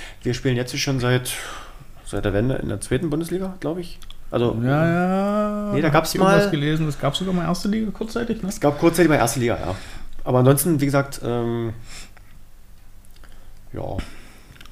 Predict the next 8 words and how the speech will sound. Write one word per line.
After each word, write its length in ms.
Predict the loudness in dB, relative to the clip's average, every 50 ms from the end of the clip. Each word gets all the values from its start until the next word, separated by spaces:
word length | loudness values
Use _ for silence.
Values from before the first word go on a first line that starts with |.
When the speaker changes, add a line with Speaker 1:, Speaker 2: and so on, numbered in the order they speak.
| -6 -2 2
Speaker 1:
bei 160 | 4 6 6
uns, 380 | 6 6 4 4 4 2 0 -2
von 260 | -6 -6 -6 -4 -4
uns 280 | -2 -2 -4 -6 -6 -6
kommt 320 | -4 -4 -4 -4 -4 -4
der, 420 | -4 -2 -2 -2 -2 -2 -4 -4 -4 -4
ähm, 320 | -6 -6 -6 -6 -8 -10 -12 -14 -14 -14 -14 -14 -16 -16 -18 -16 -16 -14 -14 -14 -16 -16 -16 -14 -12
ja, 220 | -10 -10 -10 -10